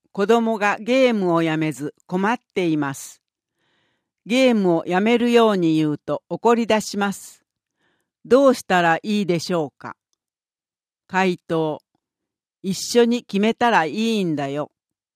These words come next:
ゲームについて子供と話し合えていますか？親のルールを押し付けていませんか？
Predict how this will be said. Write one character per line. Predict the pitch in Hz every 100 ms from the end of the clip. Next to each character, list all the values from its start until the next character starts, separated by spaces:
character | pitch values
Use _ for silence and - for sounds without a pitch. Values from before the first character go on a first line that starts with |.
| _ _ _ _ _ -
ゲ | 240 269
ー | 240
ム | 208
に | 180
つ | - 175
い | 165
て | 143 147 - _
子 | 202
供 | 220 220 220
と | 220
話 | 196 220 247 -
し | 254
合 | 240
え | 190
て | 160
い | 156
ま | 165 185
す | -
か？ | - 143 - _ _ _ _ _ _ _ _
親 | - 196 247
の | 247 247
ル | 247 240
ー | 196
ル | 160
を | 151 - -
押 | 185
し | -
付 | - 269 220
け |
て | - 156
い | 156
ま | 175 202
せ | - 202
ん | 156
か？ | - 143